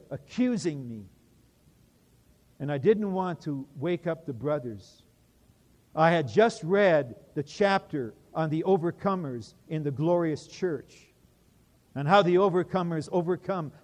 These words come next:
by the blood of the Lamb and by the word of their testimony. And the devil was there. So I got up, I walked into the shower room,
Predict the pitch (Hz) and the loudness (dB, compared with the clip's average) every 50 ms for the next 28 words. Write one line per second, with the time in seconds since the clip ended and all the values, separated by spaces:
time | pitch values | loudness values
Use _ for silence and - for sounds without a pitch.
0 | _ - 165 156 160 165 127 110 147 175 185 180 175 139 165 156 156 170 170 160 | _ 2 2 2 2 0 0 0 2 2 2 2 0 -2 -2 -2 -2 -2 -4 -6
1 | 147 127 - - - - 135 135 135 156 156 151 151 143 131 147 170 175 160 156 | -6 -8 -12 -16 -14 -10 -6 -2 0 0 2 2 0 -2 -2 -2 -2 0 -2 -2
2 | 135 151 139 135 - 160 156 147 - - 135 110 104 101 98 95 90 90 - _ | -4 -4 -6 -6 -6 -10 -12 -12 -12 -14 -14 -14 -14 -16 -18 -20 -20 -20 -20 _
3 | _ _ _ _ _ _ _ _ _ - 131 135 139 139 131 120 180 196 220 180 | _ _ _ _ _ _ _ _ _ -12 -8 -4 -4 -4 0 6 8 8 8 8
4 | 202 190 180 165 165 143 117 120 135 147 143 127 113 98 98 - _ _ _ _ | 6 2 2 0 -2 -4 -4 -4 -4 -4 -4 -4 -6 -10 -14 -20 _ _ _ _
5 | _ _ _ _ _ _ _ _ _ _ _ _ _ _ _ _ _ _ _ _ | _ _ _ _ _ _ _ _ _ _ _ _ _ _ _ _ _ _ _ _
6 | - 127 123 139 160 165 147 165 170 175 170 165 165 185 180 - - - - _ | -8 -4 0 2 2 2 4 4 4 4 4 4 2 2 0 -4 -14 -20 -20 _
7 | _ _ _ _ _ _ _ _ _ _ _ - 110 113 117 139 156 165 160 165 | _ _ _ _ _ _ _ _ _ _ _ -12 -10 -6 -2 0 0 0 0 -2
8 | 165 156 143 - 160 147 131 123 - - - 180 180 190 185 170 151 139 123 110 | -6 -8 -6 -6 -6 -6 -6 -8 -10 -6 -4 -2 -2 0 0 -2 -2 -4 -4 -6
9 | 113 120 110 107 101 101 | -8 -10 -10 -12 -14 -16